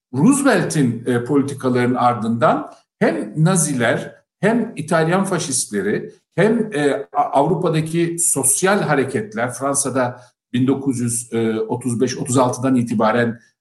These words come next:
e, Halk Cephesi'nin iktidara gelmesi bir başka akım da getirdi.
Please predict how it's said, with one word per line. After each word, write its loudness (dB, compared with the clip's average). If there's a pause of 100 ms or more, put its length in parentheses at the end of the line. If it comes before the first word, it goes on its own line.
(100)
e, -4
Halk 0
Cephesi'nin -2
iktidara -2
gelmesi -2 (340)
bir 0
başka 2
akım 2
da 4
getirdi. -4